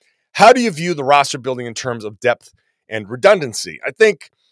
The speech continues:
that's kind of the key to your roster building is, can you sub in a lesser version of a guy that does what the other guy did?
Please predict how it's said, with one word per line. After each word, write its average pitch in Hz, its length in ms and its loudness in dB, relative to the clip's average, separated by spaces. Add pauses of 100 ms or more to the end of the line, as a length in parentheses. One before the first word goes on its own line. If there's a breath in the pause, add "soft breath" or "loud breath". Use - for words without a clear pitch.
(180)
that's 190 260 2
kind 185 240 -2
of 160 60 -4
the 151 60 -10
key 208 340 -6
to - 160 -6
your 147 300 -8
roster 139 580 0
building 110 580 -6
is, 120 380 -6 (400)
can 156 160 -4
you 151 100 -8
sub 214 380 4
in 165 440 2
a 139 80 0
lesser 156 420 0
version 160 680 -4
of 143 300 2
a 123 80 -2
guy 147 580 4 (480)
that 139 360 4 (840)
does 156 440 4
what 139 260 0 (100)
the 139 200 -4
other 175 160 2
guy 104 180 -6
did? 78 240 -20